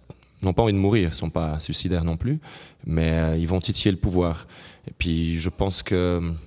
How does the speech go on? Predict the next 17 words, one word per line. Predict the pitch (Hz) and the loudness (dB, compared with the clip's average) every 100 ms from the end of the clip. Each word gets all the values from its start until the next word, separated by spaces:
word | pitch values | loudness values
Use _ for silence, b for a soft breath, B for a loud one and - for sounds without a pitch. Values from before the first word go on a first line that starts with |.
| - - - | -18 -12 -4
c'est | - 92 | 2 2
une | 92 | 4
réflexion | 92 95 107 - 131 | 2 2 0 2 2
sur | 120 95 | 0 -2
qu'est-ce | - 95 - | -2 0 0
qu'on, | 98 95 92 87 90 85 | 0 0 0 -2 -4 -2
qu'est-ce | 104 | -2
qu'on | - 98 | 0 0
est, | 98 107 101 | 2 2 2
qu'est-ce, | 95 82 | 0 0
comment | 123 127 | 0 0
est-ce | - | -2
qu'on | - 98 | -2 -2
peut, | - 101 95 95 87 B B B B B B - | 2 4 4 4 0 B B B B B B -4
euh, | 80 80 80 80 80 78 78 78 78 87 | 0 0 0 0 -2 -2 -4 -4 -6 -6
chercher | - - 87 - 101 98 | -4 -2 -2 0 2 2
à, | 87 78 78 | 2 2 0